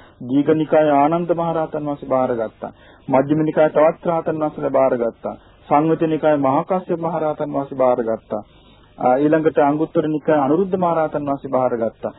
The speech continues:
මේ බාරගත්තේ මේ ධර්මය ඉගෙන ගන්නට අවශ්‍ය නිසා. ධර්මයෙන් බැහැර වෙච්ච ප්‍රායෝගික දෙයක් නෑ. අත්දැකීමක් නෑ. ඒ නිසා යමක් ඔබ අවබෝධ කරනවද ඒක තමයි ධර්මයේ තියෙන්නේ. යමක් ධර්මයේ තියෙනවද ඒක තමයි ඔබ අවබෝධ කරන්නේ.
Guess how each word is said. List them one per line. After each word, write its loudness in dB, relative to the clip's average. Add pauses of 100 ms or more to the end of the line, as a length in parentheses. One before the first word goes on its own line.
(300)
මේ 2
බාරගත්තේ 4
මේ -4
ධර්මය 0
ඉගෙන -2
ගන්නට -4
අවශ්‍ය -2
නිසා. -8 (1120)
ධර්මයෙන් 2
බැහැර 2
වෙච්ච 0 (180)
ප්‍රායෝගික 0
දෙයක් -8 (100)
නෑ. -10 (180)
අත්දැකීමක් -6
නෑ. -12 (480)
ඒ 4
නිසා 0 (140)
යමක් 2
ඔබ 0
අවබෝධ 2
කරනවද -4
ඒක -2
තමයි -4
ධර්මයේ -4
තියෙන්නේ. -6 (120)
යමක් 0
ධර්මයේ 0
තියෙනවද -6
ඒක -4
තමයි -6
ඔබ -4
අවබෝධ -2
කරන්නේ. -8